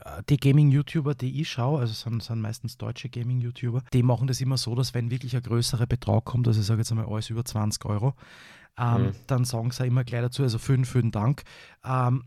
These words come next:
Speaker 1: und sie möchten halt nur sagen, falls die Eltern dann nachher in irgendeiner Form draufkommen, dass das nicht so super gewesen ist, dann geben sie natürlich das Geld auch zurück, haben sie auch schon gemacht. Also,
Speaker 2: Okay.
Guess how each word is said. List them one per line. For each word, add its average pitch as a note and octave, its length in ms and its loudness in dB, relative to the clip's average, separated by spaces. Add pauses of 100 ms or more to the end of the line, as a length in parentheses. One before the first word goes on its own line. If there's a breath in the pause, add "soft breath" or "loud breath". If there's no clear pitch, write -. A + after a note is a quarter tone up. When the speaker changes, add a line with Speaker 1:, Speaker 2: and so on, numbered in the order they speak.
(100)
Speaker 1:
und C3 320 0
sie - 80 -4
möchten B2 300 0
halt B2+ 160 6
nur B2 100 6
sagen, B2 380 4
falls A#2+ 260 -2
die B2+ 120 -6
Eltern A#2 340 -4
dann A#2+ 180 -2
nachher A#2 360 0
in A#2+ 120 2
irgendeiner A#2+ 420 0
Form A#2+ 220 -2
draufkommen, A2+ 540 -4
dass A2+ 100 -8
das - 180 -10
nicht A2+ 200 -4
so A2 240 -4
super B2 340 2
gewesen A#2+ 380 6
ist, A#2 160 4
dann A#2 80 4
geben G#2+ 180 0
sie - 100 -6
natürlich - 280 -4
das - 180 -6
Geld A2 240 2
auch G#2+ 60 4
zurück, B2 320 2
haben A2+ 100 -2
sie - 100 -6
auch G#2+ 40 -6
schon - 160 -10
gemacht. A2+ 400 0
Also, G#2 200 -6 (360 loud breath)
Speaker 2:
Okay. F#2+ 340 -6